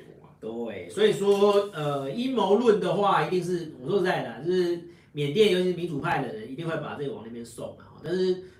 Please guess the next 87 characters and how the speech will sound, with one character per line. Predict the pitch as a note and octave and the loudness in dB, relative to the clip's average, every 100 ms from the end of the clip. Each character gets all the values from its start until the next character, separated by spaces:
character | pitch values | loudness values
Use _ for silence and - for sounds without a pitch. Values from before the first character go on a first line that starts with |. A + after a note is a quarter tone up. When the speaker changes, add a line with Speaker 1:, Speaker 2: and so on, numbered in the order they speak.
| - | 2
Speaker 2:
对 | G#3+ | 2
中 | A3 | 2
国 | A3+ G3+ | 2 2
而 | |
言， | G3+ D3+ | 2 0
首 | C#3+ D3 | -2 -2
先 | F#3+ | -2
第 | F#3+ G3 | -4 -4
一 | |
个， | F3+ | -2
他 | F#3 G#3 | -2 -2
已 | |
经 | F#3 F3+ | -2 -4
不 | D#3 | -4
再 | F#3+ F3 | -4 -2
是 | F3+ | -4
以 | D#3 A#2+ | -6 -10
前 | A#2 | -12
会 | B2+ | -8
输 | D#3 D3 | -8 -6
出 | D3+ | -6
革 | C#3 A#2+ | -8 -8
命 | C3 A#2 | -10 -12
的 | - | -16
Speaker 1:
嗯。 | - - - - - - | -18 -20 -20 -20 -20 -18
Speaker 2:
这 | - | -6
样 | D3+ | -4
子 | C3 | -4
的 | A#2+ | -8
一 | |
个 | |
国 | A#2 G#3 | -10 -12
家 | A2 G#3+ | -10 -10
了。 | G#3 - | -10 -4
第 | A#3 A#3 | 2 4
二 | A#3 G3+ | 4 4
个 | F3+ | 0
呢， | F3 E3+ D#3+ | 0 -2 -4
他 | F#3 G#3+ | -4 -2
跟 | A3 G#3+ G#3+ | 0 -2 0
翁 | A3 | -2
山 | G#3+ G#3+ | -2 -2
书 | A3+ | -4
记 | F#3+ G#3 | -4 -2
跟 | G#3 G#3 | 0 -2
军 | G#3+ G#3+ | -2 -4
方 | G#3+ G#3+ | -4 -2
都 | G3+ G#3+ | 0 0
好 | - - - - | 0 -6 -8 -8
啊， | A#2 - - - - | -8 -12 -16 -18 -6
哦， | E3 - | -2 -2
那 | A#3+ - | -2 -4
这 | B3+ | -6
样， | A#3+ - | -8 -8
这 | C4+ | -8
样 | B3 | -8
子 | G#3 | -6
对 | C4+ G#3+ | 0 2
我 | D#3 | 2
其 | G3+ | -2
实 | G3+ | -4
是 | |
最 | G#3 G3 | -2 -2
好 | D3 - A#2+ | -2 -6 -10
的 | |
啊。 | A#2+ | -10
你 | B2+ | -6
看， | G#3+ F#3 | -6 -2
你 | |
要 | G3 | -4
单 | G#3+ G3+ G#3+ | -2 -2 -2
压， | G3+ G3 G3+ | -2 -2 -4
单 | G3 G3 | -8 -8
压 | G3 | -8
军 | F#3 F3+ F3+ | -6 -6 -6
方， | F3 F3 | -6 -6
其 | D#3 | -6
实 | C#3+ | -6
对 | G3 D#3 | -2 0
他 | D#3 | -2
不 | D3+ | -4
一 | C#3 | -8
定 | C#3 | -8
是 | |
好 | - - - | -12 -16 -18
处。 | - | -18
Speaker 1:
嗯。 | - | -18